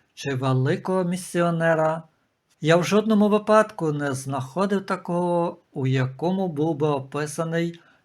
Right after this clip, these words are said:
його зовнішній вигляд.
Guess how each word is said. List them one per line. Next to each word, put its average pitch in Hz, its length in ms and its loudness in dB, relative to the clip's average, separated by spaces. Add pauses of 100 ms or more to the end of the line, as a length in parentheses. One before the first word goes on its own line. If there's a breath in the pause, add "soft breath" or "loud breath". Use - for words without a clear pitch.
його 135 520 2
зовнішній 151 960 -4
вигляд. 135 640 -4